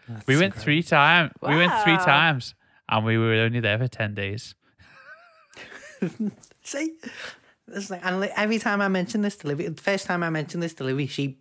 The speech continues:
Speaker 1: burst out laughing and went, "You're ridiculous. That's not enough time." I said, "But for food only, I feel like it would be." So
Speaker 3: No,
Speaker 1: if
Speaker 3: it's still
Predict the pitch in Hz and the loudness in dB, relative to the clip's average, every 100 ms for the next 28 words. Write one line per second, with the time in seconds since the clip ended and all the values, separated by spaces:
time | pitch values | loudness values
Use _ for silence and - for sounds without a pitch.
0 | - 127 135 - 131 113 110 143 127 - | -8 -4 -4 -2 -2 -4 -6 -6 -6 -6
1 | 117 120 131 120 110 110 - 127 110 - | -6 -2 -2 -2 -2 -4 -4 -6 -6 -12
2 | - _ 120 139 127 117 113 107 - 110 | -20 _ -8 -4 -2 -2 -4 -6 -8 -6
3 | 110 - - - - - 120 - - 151 | -6 -8 -20 -20 -20 -8 -8 -6 0 0
4 | - - _ - 123 - - 170 165 147 | 0 -10 _ -8 -8 -4 -2 0 0 0
5 | 131 143 120 - _ - 131 - 135 117 | 0 -2 -4 -8 _ -6 -4 -2 -2 -2
6 | 113 113 113 - 113 - _ _ _ _ | -4 -8 -8 -10 -14 -16 _ _ _ _
7 | _ _ _ _ _ _ - - 107 165 | _ _ _ _ _ _ -14 -8 -6 -4
8 | 156 147 147 | -4 -2 -2